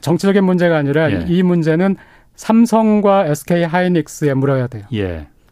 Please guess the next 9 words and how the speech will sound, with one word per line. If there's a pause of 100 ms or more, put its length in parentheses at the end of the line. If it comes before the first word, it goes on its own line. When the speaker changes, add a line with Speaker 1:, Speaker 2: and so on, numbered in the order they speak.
(120)
Speaker 1:
그
기업들에게 (100)
Speaker 2:
예.
Speaker 1:
당신들이
어떤
선택을
할
것인가.
Speaker 2:
예.